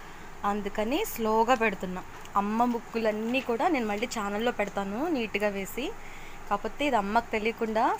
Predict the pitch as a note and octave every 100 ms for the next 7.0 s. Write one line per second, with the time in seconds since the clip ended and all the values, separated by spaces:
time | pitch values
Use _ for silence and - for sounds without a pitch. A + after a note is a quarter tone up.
0 | - A3 - A#3 A#3 A3+ G#3+ A3 A3 C#4+
1 | B3 A3+ A3+ A3 G3+ - G3+ G3 F#3 F#3+
2 | - - - - - - - - - -
3 | - - - - - - - - - -
4 | G#3 G#3 G#3 G#3+ G#3+ A#3+ A#3+ A3 - G#3+
5 | G3 G3+ G#3+ C#4 D#4+ - - - G#3+ -
6 | A#3 A#3 A3+ A3 G3+ G3 F#3+ F#3+ F#3+